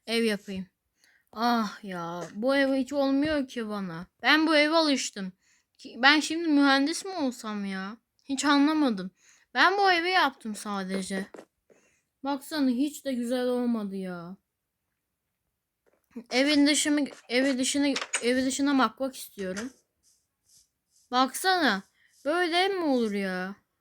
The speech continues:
Uça-, bak, böyle olur mu? Neyse. Ana, doğru ya, benim param var. Paralarla sayesinde şu toprağı yerine altın yapacağım. Bakalım. Ee, ama alt-,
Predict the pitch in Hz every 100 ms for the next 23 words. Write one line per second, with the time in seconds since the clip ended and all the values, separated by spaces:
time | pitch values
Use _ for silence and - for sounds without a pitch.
0 | - 254 339 339 302 _ _ _ _ 294
1 | 359 - _ 285 330 359 349 349 381 302
2 | 190 180 _ _ _ _ _ _ _ -
3 | - _ _ _ _ _ _ _ _ _
4 | - 247 285 294 277 202 - _ 240 277
5 | 330 330 302 302 330 359 330 311 311 -
6 | 240 254 311 330 269 202 - - - -
7 | - - 269 302 320 320 349 339 339 320
8 | 330 339 330 339 339 _ _ - - -
9 | - - - 320 311 302 294 339 330 320
10 | 302 311 320 294 294 285 320 294 - -
11 | 202 190 _ _ _ _ _ - - -
12 | 262 254 302 262 214 _ _ _ _ _
13 | 226 226 220 220 214 208 240 269 254 240
14 | 240 -